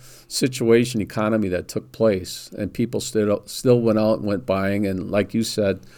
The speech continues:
uh, they were staying at home and working, which led to a lot of, uh, remodeling projects to make their home more in a little office environment, take a room and redo it and so forth. So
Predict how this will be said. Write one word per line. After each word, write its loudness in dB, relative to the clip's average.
uh, -4
they 2
were 2
staying 4
at 0
home 4
and -2
working, -2
which -2
led 2
to -4
a 0
lot 0
of, -4
uh, -8
remodeling 2
projects -2
to -6
make 0
their 0
home 0
more 0
in -2
a -2
little 0
office -2
environment, 0
take -2
a -2
room 0
and -2
redo 0
it -8
and -10
so -2
forth. 0
So -4